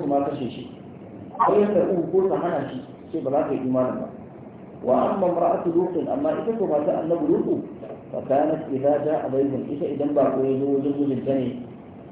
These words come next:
ila zawjiha Lutun alayhi salam, kharajat sirran, sai ta fita a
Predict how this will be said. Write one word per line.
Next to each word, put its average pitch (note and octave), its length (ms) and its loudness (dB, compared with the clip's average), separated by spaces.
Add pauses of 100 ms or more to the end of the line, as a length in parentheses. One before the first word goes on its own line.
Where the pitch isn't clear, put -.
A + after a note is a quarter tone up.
(180)
ila B2 260 2
zawjiha C3 540 4
Lutun F#3 320 4
alayhi C#3 460 2
salam, D3 280 0 (640)
kharajat C#3+ 440 4 (120)
sirran, D#3 400 0
sai - 160 -6
ta - 80 -6
fita A#2 240 -6
a - 80 -4